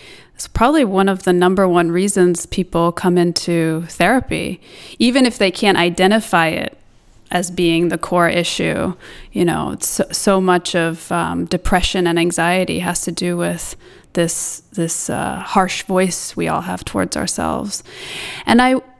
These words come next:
I wonder how you, how you help people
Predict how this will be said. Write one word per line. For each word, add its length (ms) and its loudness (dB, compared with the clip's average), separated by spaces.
I 140 4
wonder 800 6
how 340 4
you, 760 0
how 100 0
you 160 4
help 400 0
people 640 0